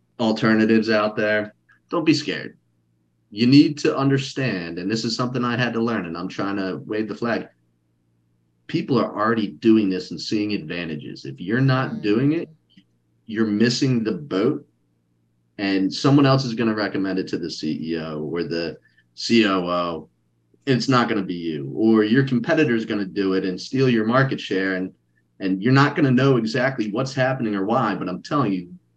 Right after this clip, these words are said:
Speaker 1: this is one of the things they're doing.
Speaker 2: Everybody out there in our audience, if you're interested in learning more about, you know, shipping through commercial flights,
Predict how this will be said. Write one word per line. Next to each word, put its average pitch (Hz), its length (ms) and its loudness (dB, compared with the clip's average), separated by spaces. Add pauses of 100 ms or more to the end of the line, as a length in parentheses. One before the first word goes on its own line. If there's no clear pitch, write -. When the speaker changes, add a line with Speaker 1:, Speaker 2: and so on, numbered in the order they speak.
(140)
Speaker 1:
this 131 220 4
is 110 100 -4
one 120 140 0
of 113 100 0
the 98 120 -4
things 110 320 -2
they're 87 240 -2
doing. 90 440 -2 (480)
Speaker 2:
Everybody 240 540 0
out 220 300 0
there 214 260 0
in 214 80 -2
our 202 140 2
audience, 196 800 -2
if 196 160 -8
you're 175 160 -6
interested 247 640 -6
in 214 120 -6
learning 202 320 -6
more 180 480 -2
about, 160 760 -2
you 180 100 -10
know, 156 440 -12 (460)
shipping 208 720 -4
through 180 360 -6
commercial 175 560 -10
flights, 190 840 -4